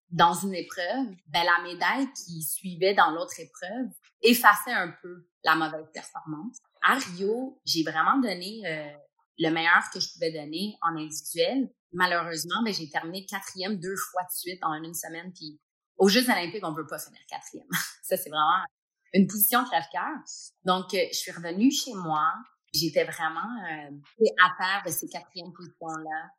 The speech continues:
Euh, je me suis perdue dans tout ça. Je me demandais si je ne suis pas la plongeuse qui gagne des médailles, qui suis. Donc, euh, c'est vraiment ce moment-là qui a été le plus difficile pour moi, euh, d'apprendre à me connaître en tant que femme et non en tant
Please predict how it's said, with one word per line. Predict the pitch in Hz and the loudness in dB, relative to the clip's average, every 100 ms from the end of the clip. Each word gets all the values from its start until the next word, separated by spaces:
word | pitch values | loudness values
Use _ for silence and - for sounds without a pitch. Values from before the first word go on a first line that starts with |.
| _ _ - | _ _ -4
Euh, | 156 151 143 | 0 0 0
je | |
me | 175 | -2
suis | 156 - | -2 2
perdue | 240 208 220 | 2 2 0
dans | 240 190 | 0 0
tout | - - | -2 -10
ça. | 180 180 _ - | -12 -12 _ -10
Je | 170 180 | -2 0
me | |
demandais | 180 175 170 254 | 2 4 4 2
si | 277 - 254 | -2 -4 -4
je | 196 | -6
ne | 175 | -6
suis | 143 | -6
pas | - 302 | -2 2
la | 202 | 2
plongeuse | 170 165 196 220 - | 0 -8 -6 -6 -8
qui | 170 | 0
gagne | 180 202 | 2 2
des | 185 170 | -2 -6
médailles, | 151 165 202 - | -6 -6 -6 -2
qui | 262 254 | -2 -2
suis. | 196 202 190 156 _ _ _ _ - | -4 -6 -8 -18 _ _ _ _ -16
Donc, | 254 185 190 - | 2 6 6 4
euh, | 170 160 | 0 0
c'est | |
vraiment | 170 175 240 | 0 2 2
ce | - 285 | 0 -2
moment-là | 180 165 170 | -2 -4 -6
qui | 247 202 | -6 -8
a | |
été | 185 175 | -8 -12
le | |
plus | - | -12
difficile | 180 - 208 226 | -10 -8 -6 -4
pour | 180 165 | -4 -4
moi, | 160 156 247 - _ _ - 175 | -4 -4 -6 -12 _ _ -2 2
euh, | 165 | 6
d'apprendre | 170 - 226 262 - | 4 4 2 2 2
à | |
me | 175 165 | -6 -8
connaître | 180 165 175 - 170 | -8 -4 -4 -4 -8
en | 165 | -10
tant | 180 185 | -10 -10
que | 165 160 | -10 -8
femme | - 185 208 | 0 0 0
et | 175 | -2
non | 180 | 0
en | 214 165 | 0 0
tant | 175 | -2